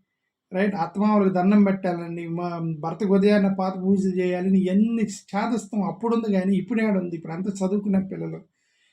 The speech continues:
ఇప్పుడు అంతా కూడా రివర్స్ అయితే, రైట్? వరకట్నాలు కూడా ఇప్పుడు ఆడపిల్లలు క్వశ్చన్ చేస్తున్నారు, "ఎందుకు ఇవ్వాలి మేము కట్నాలు?" అని చెప్పి. ఇప్పుడు సాధికారత పెరిగింది కానీ చంద్రబాబు నాయుడు గారు రివర్స్ చెప్తున్నారు.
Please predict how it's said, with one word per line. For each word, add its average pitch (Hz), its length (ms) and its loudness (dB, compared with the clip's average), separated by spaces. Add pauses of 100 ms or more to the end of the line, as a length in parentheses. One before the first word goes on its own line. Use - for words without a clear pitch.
(180)
ఇప్పుడు 170 180 -6
అంతా 196 200 -2
కూడా 202 240 4 (180)
రివర్స్ 202 360 0
అయితే, 190 280 0 (1080)
రైట్? 233 260 -2 (720)
వరకట్నాలు 202 580 0
కూడా 214 200 4
ఇప్పుడు 190 240 -2
ఆడపిల్లలు 208 480 -2
క్వశ్చన్ 226 400 4
చేస్తున్నారు, 196 480 2
"ఎందుకు 196 320 2
ఇవ్వాలి 180 280 -2
మేము 165 200 -12
కట్నాలు?" 160 400 -12
అని 151 160 -14
చెప్పి. - 240 -18 (160)
ఇప్పుడు 208 360 -6
సాధికారత 196 640 -4
పెరిగింది 160 440 -10
కానీ 202 340 -10 (680)
చంద్రబాబు 226 320 0
నాయుడు 214 160 2
గారు 190 180 0
రివర్స్ 220 360 2
చెప్తున్నారు. 202 480 -6